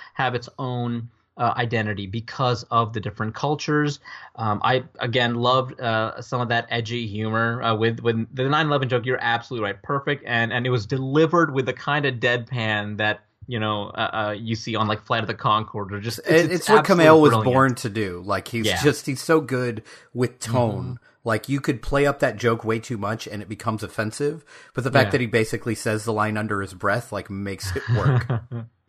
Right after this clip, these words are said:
Speaker 1: So I did appreciate a lot of that stuff, um, because the topics in this film, specifically arranged marriage, uh, second generation,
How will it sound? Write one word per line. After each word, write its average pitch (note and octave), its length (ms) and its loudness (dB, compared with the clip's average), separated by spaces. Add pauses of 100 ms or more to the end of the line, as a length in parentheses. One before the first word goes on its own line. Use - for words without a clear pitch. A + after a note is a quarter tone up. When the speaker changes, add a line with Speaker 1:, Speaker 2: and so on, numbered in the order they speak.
(480)
Speaker 1:
So D#3 340 2 (200)
I E3+ 160 0
did F#3+ 220 2
appreciate G3 520 -6
a D#3 60 -2
lot C#3 160 2
of B2+ 80 -2
that A#2+ 240 -2
stuff, G#2+ 240 -6 (300)
um, D3 180 0
because A#3 720 0 (120)
the D3 380 0
topics D3+ 580 0
in B2 120 -4
this A#2 160 -4
film, A2 320 -2
specifically A#2+ 580 0
arranged C3+ 320 2
marriage, A2+ 460 2 (260)
uh, G#2+ 160 2
second A#2 400 -2
generation, A#2 880 -2